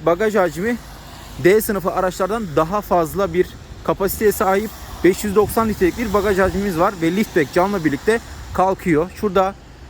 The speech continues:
e, şuradan şöyle çekip bagajı kapatabiliyorsunuz. Biraz da ağır, o yüzden sert kapanıyor. Bagajımız liftback olduğu için arkada yine cam sileceğimiz de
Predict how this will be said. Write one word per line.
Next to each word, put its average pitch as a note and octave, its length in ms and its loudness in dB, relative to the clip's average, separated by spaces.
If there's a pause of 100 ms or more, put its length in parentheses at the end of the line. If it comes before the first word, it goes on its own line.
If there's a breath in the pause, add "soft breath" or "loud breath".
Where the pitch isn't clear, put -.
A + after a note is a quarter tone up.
(160)
e, C#3+ 240 2 (880)
şuradan E3+ 420 0
şöyle E3 300 0
çekip F3+ 360 0 (420 loud breath)
bagajı E3 380 0 (360)
kapatabiliyorsunuz. E3+ 800 -4 (120)
Biraz D#3 240 2
da G3+ 100 -2 (100)
ağır, D3+ 300 2 (320)
o D#3+ 80 2
yüzden C#3 180 -4
sert D#3+ 280 -2
kapanıyor. C#3+ 460 -4 (220)
Bagajımız F#3+ 540 0
liftback F#3+ 440 0
olduğu D3 220 4
için A3+ 360 -4
arkada F#3 380 0
yine F#3 280 -2
cam F3+ 180 0
sileceğimiz B2 540 -2
de A3 160 0